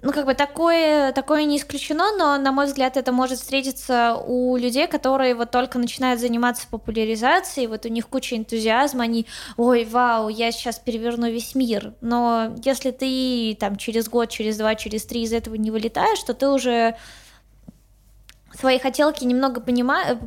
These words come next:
понижаешь, ты начинаешь смотреть на вещи реальными глазами. Ты понимаешь, что ты не можешь изменить весь мир,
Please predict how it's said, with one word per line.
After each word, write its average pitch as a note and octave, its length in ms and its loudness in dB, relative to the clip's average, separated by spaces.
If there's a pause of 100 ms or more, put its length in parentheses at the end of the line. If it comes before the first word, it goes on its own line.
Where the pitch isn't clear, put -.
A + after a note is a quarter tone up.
понижаешь, C4+ 600 4
ты C#4 120 -2
начинаешь C#4 380 -4
смотреть C4+ 420 -2
на A3+ 380 2
вещи A3 1200 0
реальными A#3 440 2
глазами. A3+ 460 0
Ты A#3+ 440 -2
понимаешь, B3+ 400 0
что - 100 -12
ты - 120 -10
не A3+ 60 2
можешь A#3 220 0
изменить A3+ 420 -2
весь A3+ 160 -6
мир, F4 200 0